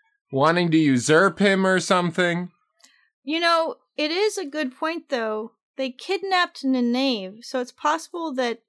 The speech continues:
Speaker 2: the guy on that horseback without a nose, their leader, thought she was the reincarnated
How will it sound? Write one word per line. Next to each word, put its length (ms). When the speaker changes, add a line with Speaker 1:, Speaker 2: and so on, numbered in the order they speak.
Speaker 2:
the 100
guy 320
on 180
that 260
horseback 580
without 280
a 60
nose, 420
their 220
leader, 520
thought 260
she 420
was 380
the 140
reincarnated 1000